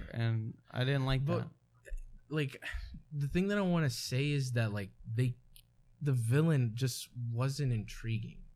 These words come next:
Speaker 2: That's what I hate. That's, that was my gripe about it.
Speaker 1: 'Cause he did
Speaker 2: The vi-,
Speaker 1: great.
Speaker 2: yeah, like, you have, you have an A-list actor. You have Christian Bale.
Speaker 1: Yeah.
Speaker 2: Like, this
Speaker 1: Yeah.
Speaker 2: is a one life opportunity. You're, you're never gonna have him again.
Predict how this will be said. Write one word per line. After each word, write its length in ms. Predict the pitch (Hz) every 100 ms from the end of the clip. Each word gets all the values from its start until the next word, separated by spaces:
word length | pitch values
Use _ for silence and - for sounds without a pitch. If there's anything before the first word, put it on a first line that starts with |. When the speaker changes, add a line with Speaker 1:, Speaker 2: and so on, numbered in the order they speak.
| -
Speaker 2:
That's 300 | 127 139 -
what 140 | 151
I 60 | 135
hate. 340 | 113 123 117 123
That's, 240 | 139 -
that 180 | - 147
was 120 | 180 180
my 120 | 156
gripe 300 | 131 127 117
about 300 | 101 95 92
it. 40 |
Speaker 1:
'Cause 140 | 156 151
he 80 | 185
did 240 | 214 165
Speaker 2:
The 120 | 175
vi-, 200 | 147 220
Speaker 1:
great. 240 | - - 175
Speaker 2:
yeah, 180 | 208 -
like, 180 | 170 175
you 120 | 220
have, 320 | 240 285 262 - _
you 120 | 185
have 100 | 247
an 120 | 190 139
A-list 360 | 151 185 160 -
actor. 260 | 120 113
You 140 | 101 139
have 120 | 180 - _ -
Christian 840 | - 175 202 277 - - 277 214 131 113
Bale. 420 | 131 123 87 87
Speaker 1:
Yeah. 280 | 127 156 165 143 -
Speaker 2:
Like, 120 | 120
this 80 | 165
Speaker 1:
Yeah. 20 |
Speaker 2:
is 60 | 151
a 40 |
one 280 | 196 202 247
life 220 | 208 175
opportunity. 520 | 170 131 117 180 143 120
You're, 240 | 151 170
you're 160 | 165 196
never 380 | 190 196 269 226
gonna 120 | 175
have 180 | 180 165
him 80 | 123
again. 320 | 120 90